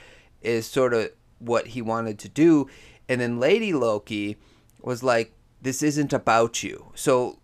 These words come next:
again, this is where Loki thinks it's all about him, and, and Lady Loki kinda corrects his thinking. Um, now, let's just talk about Lady Loki, because I kinda mentioned it before,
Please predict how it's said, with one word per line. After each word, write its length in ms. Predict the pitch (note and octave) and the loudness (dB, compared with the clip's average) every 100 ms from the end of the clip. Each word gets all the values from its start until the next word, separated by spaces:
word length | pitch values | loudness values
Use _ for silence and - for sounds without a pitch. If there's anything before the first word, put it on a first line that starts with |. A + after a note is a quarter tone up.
| - | -12
again, 520 | B2 D#3 C#3+ B2+ F#2 | -4 0 0 -2 -4
this 180 | C3 C#3 | -6 -4
is 80 | |
where 160 | C3+ C#3 | -2 0
Loki 400 | A#2 A#2+ B2+ C3+ | 0 -2 0 -6
thinks 340 | - A#2+ A#2 | -4 -4 -4
it's 140 | G#2 - | -8 -2
all 200 | A2+ A#2+ | 0 0
about 360 | A2+ A2+ F#2+ | -2 -2 -2
him, 500 | - F#3 E3+ C#3+ C3+ | -2 0 2 0 -2
and, 260 | A#2+ A2+ A2 | -4 -6 -8
and 160 | G#2 A2 | -10 -6
Lady 240 | A2 A2 | -6 -4
Loki 340 | A2 G#2 - G2 | -6 -6 -8 -14
kinda 280 | - G2+ | -14 -14
corrects 580 | G2+ - G#2 G#2 - - - | -14 -8 -8 -8 -14 -14 -12
his 260 | A2+ G2 | -12 -12
thinking. 520 | - A2 A2 G2+ F#2+ - - - - - - - G#2 | -8 -6 -6 -8 -10 -12 -18 -20 -20 -20 -20 -12 -6
Um, 260 | G#2+ G#2+ - - - | -4 -4 -6 -8 4
now, 140 | C3+ | 8
let's 180 | G3 A3+ | 8 6
just 180 | D4 - | 2 4
talk 280 | F3+ E3+ D3+ | 8 8 8
about 220 | C#3 A#2+ | 6 8
Lady 260 | B2 A#2 | 4 4
Loki, 460 | G#2+ F#2 E2+ - - _ _ - | 0 -2 -6 -12 -20 _ _ -6
because 360 | A#2+ C#3 B2+ | 2 4 4
I 60 | B2+ | 4
kinda 260 | - F3 | 2 2
mentioned 380 | E3+ D3 C3+ C#3 | 2 2 0 0
it 60 | C3 | 0
before, 640 | B2 - A2 G#2 G2+ G2+ | 0 0 2 4 2 -2